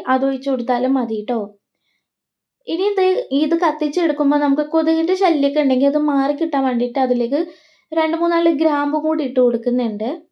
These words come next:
എന്നിട്ട് കത്തിച്ചെടുക്കുകയാണെന്നുണ്ടെങ്കിൽ നമ്മളെ കൊതുകിൻ്റെ ശല്യമൊക്കെ ഉണ്ടെങ്കിൽ അതും മാറി കിട്ടും ട്ടോ.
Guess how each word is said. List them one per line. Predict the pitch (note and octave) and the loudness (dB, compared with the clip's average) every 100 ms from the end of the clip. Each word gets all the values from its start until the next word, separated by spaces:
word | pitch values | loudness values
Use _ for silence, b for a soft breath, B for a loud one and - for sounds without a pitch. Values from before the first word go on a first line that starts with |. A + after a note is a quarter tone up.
| _ _ _ _ _ _ _ _ _ _ - | _ _ _ _ _ _ _ _ _ _ -8
എന്നിട്ട് | D#4 E4+ F#4 | -4 -2 -2
കത്തിച്ചെടുക്കുകയാണെന്നുണ്ടെങ്കിൽ | G#4 G4+ D#4+ E4+ D#4 E4 D#4+ E4+ D4 C4 | -2 -2 -2 0 0 0 0 0 0 -2
നമ്മളെ | C#4+ C#4 C4+ | 0 0 0
കൊതുകിൻ്റെ | D#4 D4+ D4 D#4+ | 0 2 0 0
ശല്യമൊക്കെ | E4+ D4 C4 C4 | 0 2 2 0
ഉണ്ടെങ്കിൽ | B3+ B3 C4+ | -2 0 0
അതും | B3 C#4 | 0 0
മാറി | D4+ A#3 A#3 | 0 -2 -2
കിട്ടും | B3+ B3+ G#3+ | -2 -2 -4
ട്ടോ. | G#3+ | -2